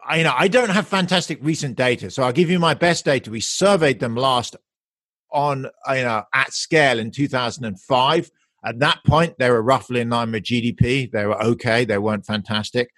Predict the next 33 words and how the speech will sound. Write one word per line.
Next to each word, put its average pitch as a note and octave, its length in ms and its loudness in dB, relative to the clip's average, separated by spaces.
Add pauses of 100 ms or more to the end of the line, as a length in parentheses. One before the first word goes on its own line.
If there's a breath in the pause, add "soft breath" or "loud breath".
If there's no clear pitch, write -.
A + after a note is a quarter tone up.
(220 soft breath)
I've B2 120 0
had E3 180 2
some D#3 140 2
other E3+ 180 4
surveys, C#3 400 2
but C#3 80 -4
they're B2+ 80 -4
not C3 160 -4
internationally A#2+ 560 -4
comparable A2+ 640 -2 (180)
more A2+ 320 -2
recently. B2 340 0
They're B2+ 140 4
pretty D#3 320 -2
good. B2 240 2
I A#2+ 40 2
have D3 120 0
to D#3+ 80 -10
say, F#3 140 2
in D3+ 80 0
manufacturing, D#3 720 -2 (580)
a C#3+ 60 4
lot F3 140 6
of F#3+ 100 6
what D3 180 2
drives D3 360 2
good B2+ 160 -2
management B2 340 -4
practices A2 800 -4
is A2+ 340 -4 (100)
being C3 200 0
large, C3 600 2
being, A2+ 220 -4